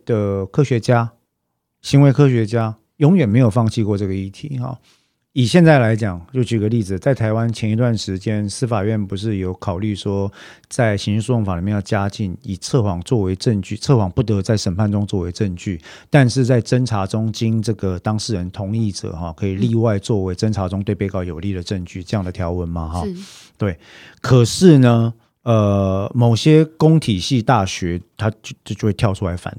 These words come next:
Speaker 1: 对。
Speaker 2: 有一些测谎的拥护者。
Speaker 1: 哎，测谎的坚决拥护者就跳出来反对。
Speaker 2: 对。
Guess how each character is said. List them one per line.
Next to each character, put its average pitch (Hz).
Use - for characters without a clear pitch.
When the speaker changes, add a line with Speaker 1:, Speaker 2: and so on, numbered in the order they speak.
Speaker 1:
对。 113
Speaker 2:
有 190
一 226
些 233
测 233
谎 175
的 165
拥 165
护 190
者。 -
Speaker 1:
哎， 120
测 185
谎 120
的 113
坚 160
决 127
拥 98
护 113
者 -
就 104
跳 107
出 104
来 95
反 90
对。 117
Speaker 2:
对。 -